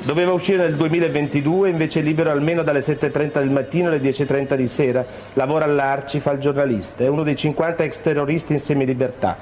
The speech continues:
Ha scritto un libro, Mara, Renato e io. Un libro scritto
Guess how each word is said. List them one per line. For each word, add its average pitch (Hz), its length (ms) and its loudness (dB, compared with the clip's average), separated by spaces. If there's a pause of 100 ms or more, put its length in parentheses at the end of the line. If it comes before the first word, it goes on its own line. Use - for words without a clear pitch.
Ha 151 100 -2
scritto 165 300 -2
un 160 120 0
libro, 104 360 0
Mara, 139 540 0
Renato 139 680 -2 (120)
e 147 100 2
io. 101 320 2
Un 139 160 0
libro 139 260 0
scritto 135 480 -2